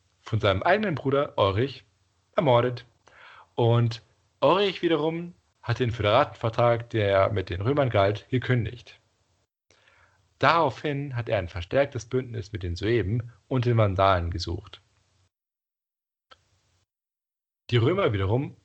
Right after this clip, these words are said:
haben sich zu diesem Zeitpunkt angeschickt, die Vandalen anzugreifen. Wir sprechen hier jetzt vom zweiten Eroberungsversuch durch die Römer. Und die Sueben haben einfach weiter munter geplündert.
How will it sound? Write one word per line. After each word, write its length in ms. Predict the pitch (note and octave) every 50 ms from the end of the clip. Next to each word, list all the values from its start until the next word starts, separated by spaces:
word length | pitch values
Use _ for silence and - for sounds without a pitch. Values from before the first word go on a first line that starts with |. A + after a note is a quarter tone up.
| _ _ _
haben 360 | - - - A#2 B2+ C3 B2
sich 160 | A2+ G#2 -
zu 100 | - A2
diesem 180 | A2 B2 B2+ B2
Zeitpunkt 380 | - A#2+ A2+ - G2 A2 G#2 A#2+
angeschickt, 540 | B2+ C#3+ C#3+ B2+ - - F#2 F2+ - -
die 80 | - F2+
Vandalen 460 | F2+ E2+ E2 G#2 A2+ B2 A#2+ G#2 -
anzugreifen. 720 | - - - - F#2 - G2 F2 E2+ F2 - D#3+ F3 F#3 _ _ _ _ _ _ _ _ _ _ _ _ _ _
Wir 100 | - F#2+
sprechen 320 | - - G2+ F2+ D#2+ F#2 F2+
hier 100 | F2+ F2
jetzt 140 | E2 -
vom 160 | - F2+ E2+ - _ _ _ _ _ _
zweiten 440 | - - G2 G2+ A#2 A#2+ - -
Eroberungsversuch 720 | F#2 G2 - - F2+ F#2+ F2+ - - F#2+ F#2+ C3+ E3 - -
durch 160 | - B2+ -
die 100 | - C3+
Römer. 360 | C3 C#3+ D3+ E3+ F#3 G3 - _ _ _ _ _ _ _ _ _ _ _ _ _ -
Und 520 | - B2 A#2+ A#2+ A#2+ A#2+ A#2 A2+ A#2 -
die 160 | G#2+ G#2 G2+
Sueben 380 | F#2+ A#2 D#3+ F3+ F#3+ F#3 F3 C#3
haben 200 | C3 B2 B2+ A#2+
einfach 300 | F#2+ F#2 F2 F#2+ F#2 E2+
weiter 260 | E2+ F2 E2+ F#2 F#2 E2+
munter 240 | E2+ E2+ F2+ F#2
geplündert. 600 | F#2+ A#2 A2 C#3 D#3+ D#3+ B2+ G2 F2+ A#2 B2 -